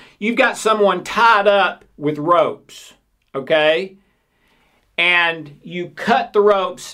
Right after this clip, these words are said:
and set them free, all right? To cut the bonds. That makes sense, right? Well, it's because it's not true. That is not what it means, okay? What the original word picture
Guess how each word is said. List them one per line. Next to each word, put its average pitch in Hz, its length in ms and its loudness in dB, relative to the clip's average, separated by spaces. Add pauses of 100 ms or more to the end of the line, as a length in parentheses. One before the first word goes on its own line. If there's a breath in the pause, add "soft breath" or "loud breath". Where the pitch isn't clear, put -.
and 156 160 -6
set 175 380 -4
them 156 160 -10
free, 127 640 -6 (480)
all 127 80 -4
right? 156 440 0
To 160 120 -12
cut - 520 -2
the 185 100 -6
bonds. 135 760 -2 (440 soft breath)
That 185 120 -6
makes 226 240 -2
sense, 220 400 -2
right? 160 540 -2 (320)
Well, 185 180 2
it's 202 80 -8
because 190 300 -4
it's - 160 -6
not 170 240 0
true. 165 600 0 (200 soft breath)
That 202 180 2
is 165 120 -8
not 240 340 2
what 202 180 2
it 170 160 -8
means, 113 680 -12 (360)
okay? 156 540 -2 (920 soft breath)
What 247 180 0
the 233 160 -2
original 180 960 0 (140)
word 254 500 0
picture 139 800 -4